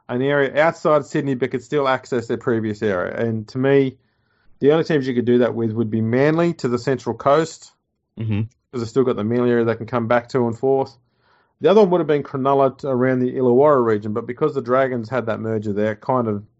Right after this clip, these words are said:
Speaker 1: shat on that plan a fair bit. Um,
Speaker 2: What about the West Tigers to Picton?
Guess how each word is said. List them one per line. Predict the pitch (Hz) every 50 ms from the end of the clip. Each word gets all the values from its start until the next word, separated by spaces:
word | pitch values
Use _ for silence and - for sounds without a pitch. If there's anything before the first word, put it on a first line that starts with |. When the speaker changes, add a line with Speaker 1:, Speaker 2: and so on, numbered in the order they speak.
| _ _ -
Speaker 1:
shat | - - 139 127 113
on | 104 101 104
that | 101 - -
plan | - 120 120 117 110
a | 107
fair | - - 104 98 92
bit. | 98 92 - - _ _ _ _ _ _ _ _ _ _ - _ _ _ _ _ -
Um, | - 107 110 110 110 110 110 110 107 107 107 104 101 104 - -
Speaker 2:
What | 151 160
about | 160 - 160 156 156 -
the | 135 120
West | 113 127 131 117 - - -
Tigers | - 117 120 123 113 120 113 -
to | - - 110
Picton? | 107 - 127 117 107 - - 120 98 85 87